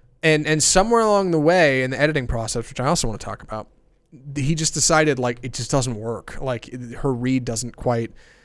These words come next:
So they recast her with Scarlett Johansson. She was cool with it. It wasn't, like, a whole how to do, but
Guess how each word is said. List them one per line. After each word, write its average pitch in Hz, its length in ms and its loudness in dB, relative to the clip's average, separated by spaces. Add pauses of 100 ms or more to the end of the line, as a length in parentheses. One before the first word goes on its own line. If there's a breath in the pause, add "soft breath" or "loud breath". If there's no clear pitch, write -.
(260 soft breath)
So 156 480 2
they 143 240 4
recast 156 640 2
her 143 140 4
with 135 120 0
Scarlett 123 320 -2
Johansson. 156 420 -4
She 196 220 -2
was 185 100 0
cool 160 280 4
with 151 140 2
it. 147 200 6
It 131 100 -2
wasn't, 131 160 0
like, 135 140 -2
a 127 40 -4
whole 123 220 4
how 120 140 -2
to 117 80 -2
do, 110 480 -6
but 117 300 -2